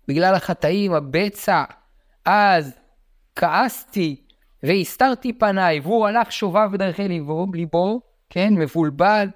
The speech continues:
מסתובב, דרכיו ראיתי וארפאהו, ואנחהו, ואשלם ניחומים לו ולאבליו. ראיתי את דרכיו, ואני מרפא אותו. אני רואה שהוא בצער על הבלבול,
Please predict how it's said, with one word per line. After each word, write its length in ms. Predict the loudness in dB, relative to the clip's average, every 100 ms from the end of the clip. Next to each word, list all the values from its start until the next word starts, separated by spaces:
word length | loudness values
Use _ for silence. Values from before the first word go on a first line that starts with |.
| _ _
מסתובב, 720 | -2 -2 -2 -6 0 0 2 0 -6 _ _ _ _ -6
דרכיו 480 | -2 -2 0 0 0
ראיתי 520 | -2 -2 -4 -2 -2 0
וארפאהו, 880 | -2 -2 -2 0 -2 -4 -6 -8 -10 _ _ 0
ואנחהו, 680 | 2 2 -2 -2 -2 -4 -8 _ _
ואשלם 540 | 0 0 0 0 0 0
ניחומים 460 | -2 -2 -4 -2
לו 140 | 0 0
ולאבליו. 720 | 0 2 2 2 2 0 -2 -8 -18 _ _ _ _ _ _ _ _
ראיתי 380 | 2 2 0 -2
את 40 |
דרכיו, 480 | 0 -4 -4 -6 -8 -8 _ _ -6
ואני 160 | 2
מרפא 460 | 4 4 0 0 0
אותו. 380 | 0 -2 -8 -10 _ _ _ _ _ -8
אני 80 | -2
רואה 220 | -2 -2
שהוא 540 | -4 -4 -2 -2 -4 -6 _ _ _ -6
בצער 640 | -6 -2 2 4 4 0 -6 _ _ -2
על 120 | -2
הבלבול, 540 | 0 -4 -2 -2 -4